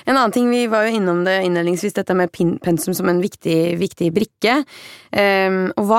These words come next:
er det som egentlig avgjør at noe kommer med på en sånn pensumsliste, eller hva er det man tenker på når man lager en pensumsliste?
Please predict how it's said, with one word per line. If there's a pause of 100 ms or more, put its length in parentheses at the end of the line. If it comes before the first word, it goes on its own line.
(100)
er
det
som
egentlig
avgjør
at
noe
kommer
med
på
en
sånn
pensumsliste,
eller
hva
er
det
man
tenker
på
når
man
lager
en
pensumsliste?